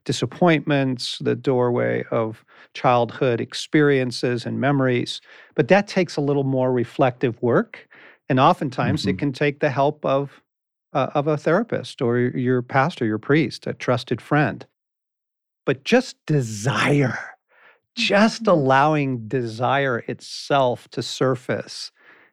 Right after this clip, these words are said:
Speaker 1: is a wonderful on-ramp available to everyone.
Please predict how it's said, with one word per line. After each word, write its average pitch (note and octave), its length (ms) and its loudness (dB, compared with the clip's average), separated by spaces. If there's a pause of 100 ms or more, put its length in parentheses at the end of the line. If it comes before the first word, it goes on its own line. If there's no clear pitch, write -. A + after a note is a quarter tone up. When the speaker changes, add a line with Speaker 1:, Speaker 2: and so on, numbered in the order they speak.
(140)
Speaker 1:
is F3+ 160 2
a E3+ 120 4
wonderful D3 1200 0 (360)
on-ramp D3 640 0 (260)
available B2+ 600 -2
to - 220 -10
everyone. A2+ 520 -6